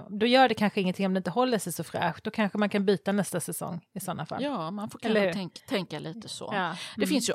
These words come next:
Speaker 2: alla prislägen.
Speaker 1: Mm.
Speaker 2: Du har ju jättefina plastmattor idag från typ Papelina och såna märken.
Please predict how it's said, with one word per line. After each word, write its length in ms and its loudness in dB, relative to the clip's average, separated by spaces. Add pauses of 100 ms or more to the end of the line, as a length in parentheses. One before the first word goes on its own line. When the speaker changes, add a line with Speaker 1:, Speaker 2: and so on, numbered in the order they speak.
Speaker 2:
alla 420 2
prislägen. 680 -2
Speaker 1:
Mm. 80 -6
Speaker 2:
Du 60 -4
har 180 0
ju 160 2
jättefina 560 -4
plastmattor 880 -6
idag 400 -4
från 380 -6
typ 280 -6
Papelina 960 -2
och 120 0
såna 320 -4
märken. 640 -4